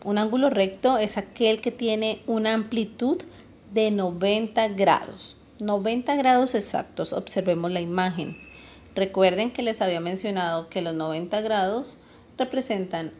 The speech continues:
una L. Si yo observo dos líneas que se están encontrando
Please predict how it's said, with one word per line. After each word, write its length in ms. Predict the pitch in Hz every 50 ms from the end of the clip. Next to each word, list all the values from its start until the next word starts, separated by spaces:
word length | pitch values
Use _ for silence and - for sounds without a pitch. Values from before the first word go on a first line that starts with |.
| - - - - -
una 500 | - 175 170 160 156 147 139 - - - -
L. 280 | 160 139 131 127 - -
Si 180 | - - 151 147
yo 100 | 165 170
observo 680 | 180 - - - 214 214 196 196 - 196 190 190 190 190 - - - - - -
dos 720 | 180 175 170 190 196 214 233 233 240 240 247 240 247 - 226
líneas 640 | 226 233 240 240 240 226 202 180 175 175 185 185
que 100 | - -
se 120 | 185 - 190
están 240 | - - 175 170 180
encontrando 840 | 190 - 208 202 202 196 180 170 165 170 165 170 170 170 170